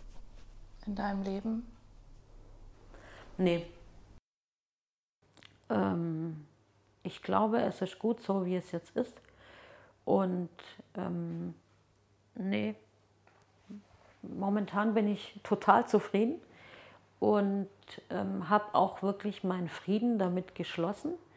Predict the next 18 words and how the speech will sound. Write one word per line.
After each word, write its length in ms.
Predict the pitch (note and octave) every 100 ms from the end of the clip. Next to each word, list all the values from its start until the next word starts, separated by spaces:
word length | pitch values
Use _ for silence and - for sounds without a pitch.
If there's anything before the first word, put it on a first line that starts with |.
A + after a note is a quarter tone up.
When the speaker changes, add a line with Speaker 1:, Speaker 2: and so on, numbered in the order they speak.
| - - - -
Speaker 2:
und 200 | G#3+ G#3
seh 220 | - A3
vieles 880 | A3 - - - B3+ C4 C4 - -
sehr 200 | G#3 G#3+
positiv. 800 | - A3 A3 F3 - F3 F3 -
Also 240 | F3+ E3
ich 220 | F3+ -
hab, 200 | G#3+ G#3 - - - - - -
ähm, 540 | - G#3 F#3+ F#3+ F#3+ - -
dann 240 | G3+ G3 F#3+
lange 320 | F#3 G#3+ A3
in 100 | G3+
der 100 | G3
Jugendhilfe 520 | F#3 A3 B3+ C#4 B3+
gearbeitet, 680 | C4 - A#3+ B3 B3+ C#4+ - - - - - - -
zum 200 | - G#3+
Beispiel. 520 | A3 A3 - C#4+ D#4 D#4 - - - - - - - - - _ _ _
Und 420 | - A3+ A3 G#3+